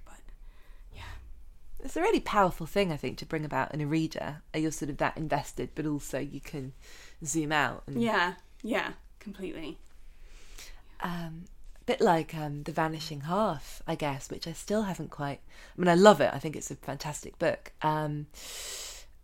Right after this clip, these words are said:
Speaker 2: in terms of the twins, and I can't remember which one leaves and which one stays.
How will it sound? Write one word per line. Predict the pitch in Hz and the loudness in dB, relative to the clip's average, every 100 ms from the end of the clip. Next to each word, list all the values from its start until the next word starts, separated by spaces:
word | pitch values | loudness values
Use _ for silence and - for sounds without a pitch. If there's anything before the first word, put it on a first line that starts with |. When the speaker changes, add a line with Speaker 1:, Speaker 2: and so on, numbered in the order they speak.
| - - | -20 -2
Speaker 2:
in | 175 170 170 | 0 0 -2
terms | 156 175 170 170 | -2 0 -2 -4
of | 160 - | -8 -4
the | 160 160 156 156 156 - | -2 0 -2 -4 -8 -12
twins, | - 175 160 151 156 - | -4 -2 -2 -4 -8 -6
and | |
I | 165 | -6
can't | - 165 | -4 -4
remember | - 170 160 | -2 -4 -4
which | 156 - - | -4 -6 -6
one | 156 151 147 147 - | -4 -4 -4 -6 -6
leaves | 160 156 151 | -2 -2 -2
and | 156 | -6
which | 151 - | -8 -8
one | 151 | -10
stays. | 143 - - - 160 147 147 151 160 - - | -10 -14 -14 -2 0 2 -2 -8 -10 -12 -16